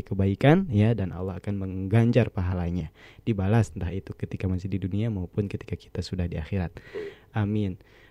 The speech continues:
Baik, Ustadz, eh, kita tutup, dan sebelum Mang Iki tutup atau meninggalkan acara yang fana ini, <laughs> Ustadz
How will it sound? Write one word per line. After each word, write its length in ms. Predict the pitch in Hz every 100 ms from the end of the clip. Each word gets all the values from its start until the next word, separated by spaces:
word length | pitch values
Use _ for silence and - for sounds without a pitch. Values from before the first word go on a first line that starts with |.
| _
Baik, 260 | 143 170 -
Ustadz, 340 | 147 147 175 196 _ -
eh, 1040 | 131 127 123 123 123 123 123 123 120 123 - - - - - - -
kita 320 | 123 - 117 107 107 104 107 113 _ _ _ _ _ _
tutup, 340 | 147 - 131 -
dan 460 | - 104 98 101 98
sebelum 320 | 101 104 101
Mang 80 | 98
Iki 800 | 104 98 - 110 101 98 98 98 101 - - _ _ _ _ _ _
tutup 360 | - 139 165 -
atau 220 | 113 101
meninggalkan 460 | 110 107 101 98 110
acara 320 | 107 107 104
yang 160 | 104 104
fana 360 | - 135 131 113
ini, 260 | 127 160 - - 143 127
<laughs> 360 | 117 - -
Ustadz 320 | 127 135 131